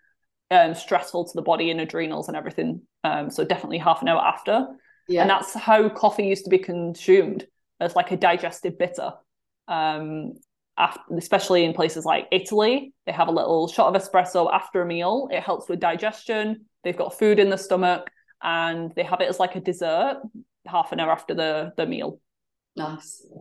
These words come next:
Speaker 2: Thank you.
Speaker 1: So digestive enzymes and spore-based, spore-based probiotics are good. Um, if you have issues eliminating fully or you're constipated, then, uh, I'm not sure if they do them in the U K yet. Um, I had a client ship one from the U S, but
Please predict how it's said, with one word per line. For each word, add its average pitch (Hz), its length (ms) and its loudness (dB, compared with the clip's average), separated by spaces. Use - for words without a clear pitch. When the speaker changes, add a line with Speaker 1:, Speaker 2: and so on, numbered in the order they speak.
Speaker 2:
Thank 220 260 -6
you. 214 240 -4
Speaker 1:
So 220 180 4
digestive 240 420 6
enzymes 220 400 6
and 208 100 -2
spore-based, 185 420 2
spore-based 170 520 0
probiotics 175 520 -4
are 247 60 -2
good. 233 320 4
Um, 175 300 -2
if 180 200 -10
you 202 140 -2
have 196 480 4
issues 190 300 -4
eliminating 170 600 -2
fully 208 600 0
or 175 300 4
you're 170 140 0
constipated, 190 920 0
then, 165 420 0
uh, - 200 -2
I'm 208 140 4
not 254 160 8
sure 320 100 2
if - 80 0
they 285 80 4
do 247 180 6
them 226 140 2
in 214 80 2
the 202 100 2
U 190 100 4
K 180 280 0
yet. 170 280 2
Um, 170 180 0
I 175 40 -6
had 190 160 0
a 196 40 0
client 180 480 0
ship - 300 -6
one 165 200 2
from 165 160 -4
the 160 100 -2
U 156 140 0
S, - 280 -2
but - 340 -4